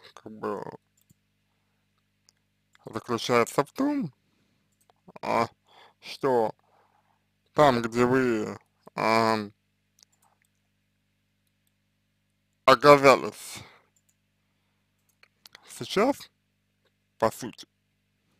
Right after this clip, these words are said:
то есть вот, ну, как бы вот в том, э,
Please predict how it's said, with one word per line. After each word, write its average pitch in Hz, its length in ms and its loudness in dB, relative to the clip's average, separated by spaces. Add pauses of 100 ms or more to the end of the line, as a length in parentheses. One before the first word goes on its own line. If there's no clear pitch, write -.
(160)
то - 100 -20
есть - 200 -20
вот, 107 160 -20 (1700)
ну, 110 120 -8
как - 240 -4
бы - 140 -18
вот - 80 -16 (320)
в - 80 -20
том, 107 420 -6 (520)
э, - 60 -18